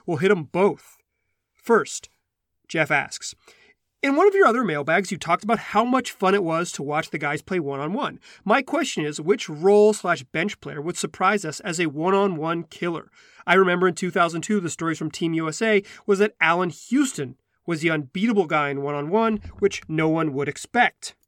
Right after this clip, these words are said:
So Jeff is referencing a, uh,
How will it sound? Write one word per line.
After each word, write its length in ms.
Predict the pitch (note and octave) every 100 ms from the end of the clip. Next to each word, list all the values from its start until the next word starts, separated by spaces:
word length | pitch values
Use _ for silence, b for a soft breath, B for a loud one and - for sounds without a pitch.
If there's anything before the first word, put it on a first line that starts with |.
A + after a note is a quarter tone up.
| _ _ _ _ _ _ _ _ _
So 380 | - A#3 A3+
Jeff 260 | A3 C#4+ C#4+
is 120 | B3
referencing 800 | G3 F#3 G#3 F3+ - F3+ F3 E3+ -
a, 540 | E3+ D#3+ D#3+ D#3+ D#3 D3 b b -
uh, 460 | D3 D3 C#3+ C#3+